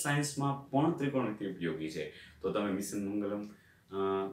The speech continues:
picture જોયો છે, ક્યાંક ને ક્યાંક તમને દેખાવે, ભલે બહુ ઓછો ભાગ, પણ ક્યાંક ને ક્યાંક આવી જાય છે કે ભાઈ ડેરિવેટિવની વાત, અથવા કંઈક computer કામ કરતા હોય એમાં પણ કેલ્ક્યુલેશનમાં દેખાવા આવે એવું, તો એ ત્રિકોણમિતિ છે. કેટલા અંશે એ રાખવું,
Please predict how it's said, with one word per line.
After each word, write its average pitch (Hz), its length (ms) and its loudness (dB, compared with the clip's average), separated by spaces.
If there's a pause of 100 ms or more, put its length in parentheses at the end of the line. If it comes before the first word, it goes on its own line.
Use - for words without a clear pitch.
picture 107 300 0
જોયો 110 360 2
છે, 101 200 -4
ક્યાંક - 480 -4
ને 107 120 0
ક્યાંક 98 260 -2
તમને 98 240 -2
દેખાવે, 101 540 2
ભલે 127 440 6 (560)
બહુ 139 300 10
ઓછો - 240 0
ભાગ, 87 160 -2
પણ 135 240 0
ક્યાંક 139 320 0
ને 123 60 0
ક્યાંક 120 200 -2
આવી 104 200 6
જાય 110 200 6
છે 95 200 2 (340)
કે 92 80 -6
ભાઈ 90 200 4
ડેરિવેટિવની 95 680 4
વાત, 92 400 -2 (260)
અથવા 92 220 -6
કંઈક 104 240 0
computer 110 440 0
કામ 107 220 -2
કરતા 104 260 0
હોય 92 120 4
એમાં 110 220 0
પણ 104 200 0
કેલ્ક્યુલેશનમાં 104 680 0
દેખાવા 101 360 0
આવે 92 260 6
એવું, 87 260 0 (280)
તો 80 80 -2
એ 113 340 -2
ત્રિકોણમિતિ 107 540 -2
છે. 98 140 -6
કેટલા 117 320 -2
અંશે 120 460 2
એ 127 160 4
રાખવું, - 540 0